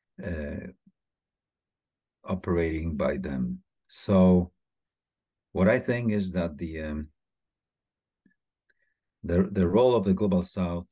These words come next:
is increas-, increasingly important. It will be a battlefield between the, the United States and some countries of the West that will be gravitating towards the United States.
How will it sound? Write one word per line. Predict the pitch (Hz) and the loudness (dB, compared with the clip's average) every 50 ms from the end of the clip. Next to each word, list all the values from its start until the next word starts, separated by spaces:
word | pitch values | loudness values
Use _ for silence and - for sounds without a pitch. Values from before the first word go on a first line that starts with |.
| _ - | _ -18
is | - 90 - - | -16 -14 -12 -12
increas-, | 85 80 - 95 98 101 101 | -12 -8 -4 -2 -2 -2 -2
increasingly | 98 - _ _ 104 98 95 98 98 92 90 82 | -4 -10 _ _ -4 -2 0 2 0 0 -2 -4
important. | 80 76 - - 80 76 69 64 62 64 92 95 98 - _ _ _ _ _ _ _ _ _ _ _ _ _ _ _ _ _ _ | -8 -12 -14 -12 -12 -12 -10 -10 -10 -10 -10 -10 -12 -14 _ _ _ _ _ _ _ _ _ _ _ _ _ _ _ _ _ _
It | - - 87 - | -14 -14 -10 -4
will | 101 95 90 80 | 0 0 0 0
be | 92 87 85 85 | -2 -4 -4 -4
a | 80 | -4
battlefield | 73 - 98 104 98 - 85 73 - - 73 65 69 67 65 | -2 -2 -2 -2 -2 -4 -8 -10 -10 -10 -12 -10 -10 -12 -12
between | - - - - - 76 73 71 69 | -14 -16 -14 -12 -12 -12 -10 -10 -10
the, | 65 69 67 67 67 69 67 67 67 67 67 | -10 -8 -8 -8 -8 -8 -8 -10 -12 -12 -12
the | - 78 | -10 -10
United | 78 78 85 87 82 78 73 | -8 -6 -4 -6 -6 -6 -8
States | - - - 78 78 76 76 - - - | -8 -6 -4 -4 -4 -4 -6 -8 -10 -12
and | - 76 | -10 -8
some | - - - 90 85 80 | -6 -4 -4 -4 -4 -4
countries | - 82 80 85 - - - - | -4 -6 -6 -6 -8 -10 -10 -10
of | - - | -8 -6
the | 76 | -6
West | 71 69 80 80 80 - - - | -4 -4 -4 -6 -6 -8 -6 -6
that | 78 73 69 - - | -6 -6 -6 -6 -6
will | 82 | -6
be | 73 - - | -4 -4 -6
gravitating | 64 - - 80 78 80 85 76 71 69 69 67 67 | -6 -4 -2 -2 -2 -2 -2 -4 -4 -4 -4 -4 -6
towards | - - 65 65 65 67 65 - | -6 -4 -2 -2 -2 -2 -4 -4
the | - | -4
United | 65 67 67 64 65 64 64 | -2 0 0 0 -2 -2 -4
States. | - - - - 110 107 - - - | -4 -6 -6 -6 -6 -8 -8 -10 -16